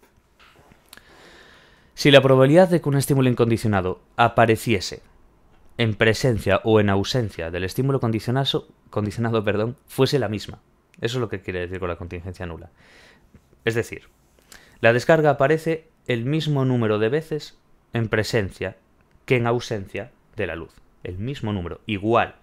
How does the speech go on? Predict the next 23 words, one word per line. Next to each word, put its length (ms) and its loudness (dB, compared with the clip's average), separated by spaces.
De 160 -10
ahí 140 -4
que 120 -2
P 220 -6
sub 220 -4
uno 180 -6
sea 160 -6
igual 240 -2
a 140 -10
P 100 -2
sub 180 -8
cero. 220 -16
Entonces, 380 -4
la 120 4
contingencia 600 -2
tomaría 480 2
un 120 -4
valor 280 0
numérico 580 -2
de 140 -6
cero, 280 -2
que 140 0
es 280 -10